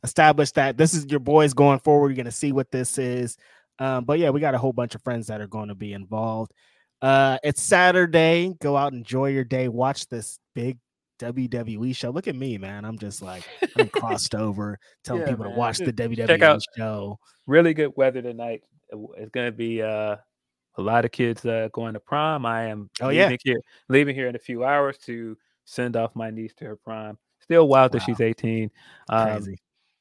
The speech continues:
Speaker 2: but, you know, have a good one, guys. This has been
Speaker 1: Yeah.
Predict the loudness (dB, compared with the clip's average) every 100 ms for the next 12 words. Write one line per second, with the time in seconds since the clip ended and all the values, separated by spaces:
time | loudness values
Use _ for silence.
0 | _ _ _ _ _ -6 -6 -6 _ _
1 | -4 0 2 0 _ _ _ _ _ _
2 | -14 -14 _ _ _ _ -8 -8 -8 -12
3 | -12 -12 -8 -6 -6 -8 -8 -6 -6 -10
4 | -6 -4 -2 -2 -6